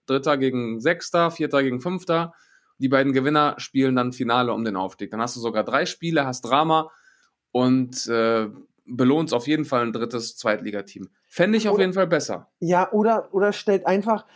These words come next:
Speaker 2: lasst wie in an-, jeder andere irgendwie, äh, wir haben ja, äh, wie viele Teams haben wir? Wir haben achtzehn.
Speaker 1: Ja.
Speaker 2: Mach auf zwanzig hoch und dann hör-, dann hast du richtig viele Spiele mehr und dann scheiß auf deine scheiß Relegation.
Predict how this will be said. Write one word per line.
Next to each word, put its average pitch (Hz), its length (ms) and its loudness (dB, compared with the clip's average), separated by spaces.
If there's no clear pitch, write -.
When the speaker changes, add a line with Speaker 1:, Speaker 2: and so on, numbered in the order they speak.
Speaker 2:
lasst 196 360 2
wie 220 120 -4
in 196 100 0
an-, 190 280 0
jeder 202 300 0
andere 214 360 2
irgendwie, 202 360 -2
äh, 175 460 2
wir 185 180 -2
haben 202 160 -4
ja, 185 180 0
äh, 160 460 0
wie 175 80 -18
viele 202 160 -16
Teams 226 240 -8
haben 220 120 -4
wir? 196 80 -2
Wir 170 100 2
haben 165 120 -4
achtzehn. 262 540 -6
Speaker 1:
Ja. 110 120 -2
Speaker 2:
Mach 190 160 2
auf - 220 0
zwanzig 214 580 0
hoch 294 300 2
und 220 100 -2
dann 214 160 2
hör-, 208 140 2
dann 208 160 2
hast 247 220 0
du 233 40 2
richtig 311 380 0
viele 180 220 0
Spiele 160 320 -4
mehr 165 320 2
und 220 80 0
dann 220 100 0
scheiß 247 280 0
auf 247 80 0
deine 233 200 0
scheiß 240 240 2
Relegation. 233 760 2